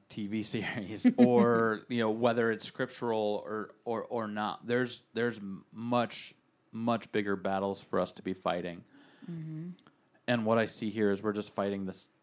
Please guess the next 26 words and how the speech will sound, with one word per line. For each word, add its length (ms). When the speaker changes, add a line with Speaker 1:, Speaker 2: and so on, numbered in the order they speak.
Speaker 1:
against 480
each 200
other. 240
We're, 140
it's 200
a 40
Speaker 2:
Right. 60
Speaker 1:
civil 320
war. 420
Uh, 280
and 160
we've 160
been 160
at 160
a 80
civil 320
war, 400
a 80
Christian 440
civil 320
war, 380
since 540
Jesus 480
left. 340
Speaker 2:
Yeah. 260
Speaker 1:
Um, 400